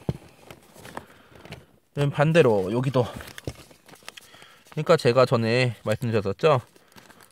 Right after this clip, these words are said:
제가 이거를, 스티커를 안 붙이려고 하는 이유가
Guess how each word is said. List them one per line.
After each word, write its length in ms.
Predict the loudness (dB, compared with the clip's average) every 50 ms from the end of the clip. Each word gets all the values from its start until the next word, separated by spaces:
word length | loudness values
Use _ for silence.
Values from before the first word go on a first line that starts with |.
| _ _ _ _ _ _ _ _ _ _ -20 -20 -10
제가 480 | -6 -4 0 2 2 4 4 4 2 2
이거를, 360 | 0 -2 -2 -2 0 -2 -2 -4 -8 -14 -20 _ _ _ _ _ _ _ _ _ _ -20 -20 _ _ _ _ -20 -20 -20 _ _ _ _ _ -20 -20
스티커를 420 | -20 -20 -20 -10 -4 0 2 2 2
안 60 | 0
붙이려고 360 | -2 -6 -6 -4 -2 -2 -2
하는 140 | -2 -2 -4
이유가 580 | -4 -4 -2 0 0 0 0 0 -2 -4 -6